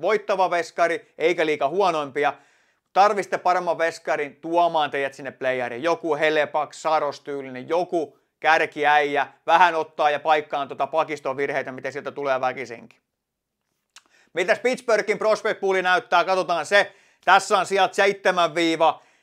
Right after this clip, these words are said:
neljätoista. Taas paljon C:tä ja D:tä sieltä löytyy. Emil Järventiä, D-arvoinen, ää, kaksikymmentäkolme vuoden varaus. Liigassa pelannut.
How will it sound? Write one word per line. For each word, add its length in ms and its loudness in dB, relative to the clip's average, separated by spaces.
neljätoista. 1000 4
Taas 240 6
paljon 260 2
C:tä 340 2
ja 160 2
D:tä 460 4
sieltä 280 0
löytyy. 720 0
Emil 320 2
Järventiä, 840 2
D-arvoinen, 840 2
ää, 480 2
kaksikymmentäkolme 760 0
vuoden 340 4
varaus. 600 4
Liigassa 460 2
pelannut. 680 0